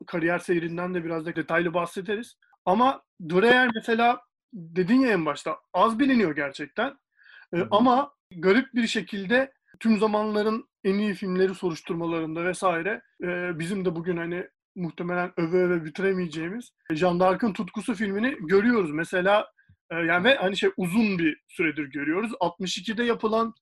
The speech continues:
Speaker 1: soruşturmada yok ama mesela elli ikide dokuzuncu sırada, yani tüm zamanların en iyi dokuzuncu filmi olarak seçilmiş.
Speaker 2: Hı hı.
Speaker 1: Bin dokuz yüz yetmiş ikide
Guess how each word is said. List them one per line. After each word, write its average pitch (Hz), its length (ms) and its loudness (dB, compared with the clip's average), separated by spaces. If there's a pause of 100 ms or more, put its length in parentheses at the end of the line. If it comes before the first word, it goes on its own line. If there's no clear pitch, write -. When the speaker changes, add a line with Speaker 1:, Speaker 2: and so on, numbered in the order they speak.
(120)
Speaker 1:
soruşturmada 190 460 0
yok 220 120 0
ama 254 100 0
mesela 185 280 -4
elli 196 300 0
ikide 233 420 0 (340)
dokuzuncu 208 500 2
sırada, 156 320 0
yani 120 140 -14
tüm 226 120 0
zamanların 202 640 0
en 208 120 0
iyi 208 140 -4
dokuzuncu 190 480 -4
filmi 147 280 -6 (200)
olarak 143 360 -6
seçilmiş. 123 480 -10
Speaker 2:
Hı - 40 -16
hı. - 200 -6
Speaker 1:
Bin 190 60 -2
dokuz 214 240 0
yüz 170 120 -2
yetmiş 202 360 -2
ikide 226 460 2